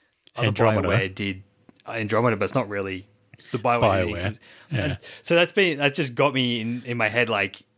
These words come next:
Speaker 1: you really think that one was, you think it's better than Origins?
Speaker 2: Yeah,
Speaker 1: Origins is
Speaker 2: no.
Speaker 1: by far the best. And I'm like,
Speaker 2: Yeah.
Speaker 1: "Oh, am I not?" And come back to this, like, if this one feels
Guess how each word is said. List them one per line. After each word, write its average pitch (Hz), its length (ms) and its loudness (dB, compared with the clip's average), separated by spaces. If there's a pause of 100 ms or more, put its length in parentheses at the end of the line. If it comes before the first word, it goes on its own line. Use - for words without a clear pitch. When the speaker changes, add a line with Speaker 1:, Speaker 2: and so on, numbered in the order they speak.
Speaker 1:
you 117 100 -12
really 139 180 2
think 139 200 -4
that 107 120 -4
one 131 380 -2
was, 120 100 -8
you 117 160 -4
think 151 120 -2
it's 127 100 -4
better 123 160 0
than 110 100 -4
Origins? 104 520 2
Speaker 2:
Yeah, 95 80 2
Speaker 1:
Origins 98 200 2 (200)
is 92 60 0
Speaker 2:
no. 90 60 -2
Speaker 1:
by 95 120 -4
far 117 260 -2
the 151 40 -2
best. 110 260 -4
And 120 60 0
I'm 113 60 0
like, 104 200 2
Speaker 2:
Yeah. 101 120 4 (100)
Speaker 1:
"Oh, 101 40 4
am 113 160 0
I 135 120 4
not?" 120 300 0 (880)
And 117 160 -6
come 127 100 2
back 113 120 2
to 98 60 -14
this, 117 260 0
like, 104 320 -2 (180)
if 110 160 -8
this 175 220 2
one 185 240 2
feels 135 500 2